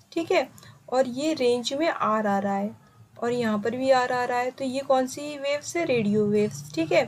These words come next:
तो गाड़ी एक्सयूवी in my range, तो ये जी से क्या हो गया? Gamma rays,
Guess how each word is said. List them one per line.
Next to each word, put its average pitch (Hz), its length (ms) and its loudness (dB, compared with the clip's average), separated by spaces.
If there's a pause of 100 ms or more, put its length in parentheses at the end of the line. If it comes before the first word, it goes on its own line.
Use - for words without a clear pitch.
(540)
तो 262 240 6
गाड़ी 233 360 4 (200)
एक्सयूवी 254 720 0 (140)
in 294 220 0
my 262 180 4 (120)
range, 202 380 0 (600)
तो 262 120 4
ये 262 300 4
जी 214 320 -6
से 294 180 -6
क्या 302 180 4
हो 294 80 8
गया? 294 200 2
Gamma 226 340 2
rays, 330 400 0